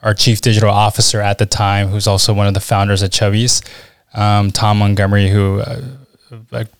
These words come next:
what an incredible experience working under his wing, uh, for over a year. We were talking one day about, like, specific tactics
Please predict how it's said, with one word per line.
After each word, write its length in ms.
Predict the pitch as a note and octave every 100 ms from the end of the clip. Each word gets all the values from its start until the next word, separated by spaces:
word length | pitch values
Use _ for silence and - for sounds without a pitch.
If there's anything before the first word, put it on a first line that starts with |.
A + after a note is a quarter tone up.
| _
what 220 | A#2+ A#2+ A#2
an 80 |
incredible 360 | A2 G#2 A2 G#2+
experience 440 | G2+ - G#2+ G#2
working 260 | G#2+ G2 A2
under 180 | G#2 G2
his 160 | G2+
wing, 320 | G2+ G2+ G2+ G2+ - _ _ _ _ -
uh, 280 | G#2+ G#2 G2+
for 180 | - G#2
over 260 | G#2 G#2+
a 60 | G2+
year. 420 | G#2 G#2 G#2 G2 - - _ _ _ _ _ _ _
We 80 | C3+
were 100 | D3
talking 360 | C#3 D#3 E3+ D3
one 120 | C3+
day 120 | B2+
about, 460 | A#2+ A2+ A2+ G#2+ - -
like, 160 | A2 -
specific 840 | - - - - - A2+ A#2 G2 -
tactics 840 | - G#2 - A2 F#2+ - -